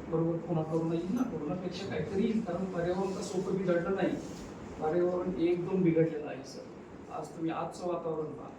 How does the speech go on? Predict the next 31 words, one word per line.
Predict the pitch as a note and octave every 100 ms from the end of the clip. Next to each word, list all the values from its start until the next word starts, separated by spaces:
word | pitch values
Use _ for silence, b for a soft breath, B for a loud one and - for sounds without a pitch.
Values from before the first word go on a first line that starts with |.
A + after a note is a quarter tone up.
| - - D#3
रात्री | D3+ D#3+
गार | D#3 C#3+ C3 E3
थंडी, | E3 B2 - - -
पांघरून | D#3 D#3 D3+
घेतल्याशिवाय | D#3 D3 D3+ D3 D3
झोप | E3+ F3
येत | D#3 C#3
नाही. | A#2+ G#2+ - - - -
आणि | - - - - -
दिवसा | F#3+ F3 F3 F3 -
इतकं | A3+ G#3+ A3
ऊन, | E3+ D#3 E3+ -
इतकं | F#3 - F3+
ऊन, |
इतकं | E3 D#3+ E3+
ऊन, |
आणि | F3 F3 F3
लोकं | F3 F#3 G3 - - -
आपल्या | - F#3+ F#3
गावात | F3+ F3 F3+
एक | E3+ - -
गेलं, | F3 F#3
शिंद्यामध्ये | C#3 D3 D3+ C#3+ C#3+
एक | C#3+ -
पेशंट | E3 F3 F#3
गेलो | C#3+ B2+ B2+
नाही, | B2 B2 - - E3 D3+
उष्णघातक, | D#3+ C#3 B2 B2+ B2 D3
काल, | D3 -
कालच | - - -
गेलं. | C5 A5